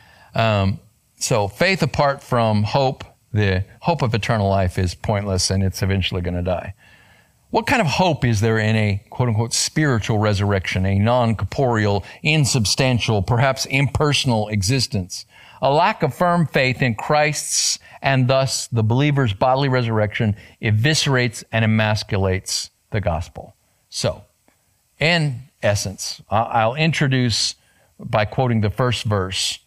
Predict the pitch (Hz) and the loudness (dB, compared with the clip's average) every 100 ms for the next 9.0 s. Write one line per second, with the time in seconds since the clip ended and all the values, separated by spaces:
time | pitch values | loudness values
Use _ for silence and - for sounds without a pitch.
0 | _ _ - 104 95 101 101 107 - 101 | _ _ -2 -2 0 0 2 0 -2 -4
1 | - - 104 85 - 95 - - _ _ | -6 -2 0 0 -4 -10 -14 -18 _ _
2 | _ _ _ _ _ 101 90 82 87 113 | _ _ _ _ _ -2 0 -2 -2 0
3 | 107 107 113 113 107 101 101 98 95 95 | 0 2 0 2 2 2 2 2 0 0
4 | 95 95 - 95 95 185 220 247 190 - | 0 0 0 0 0 0 -2 -4 -6 -6
5 | - 120 127 - - 120 117 113 104 117 | -6 -4 -4 -2 0 2 2 2 0 0
6 | 104 87 101 101 95 92 90 85 90 87 | 0 0 0 2 2 0 0 -2 -4 -6
7 | - 101 - 95 104 139 147 110 110 101 | -4 -4 -2 -2 0 0 -2 -4 -4 -4
8 | - 95 98 - 98 104 98 - 107 85 | -6 -6 -6 -6 -6 -4 -4 -2 -6 -6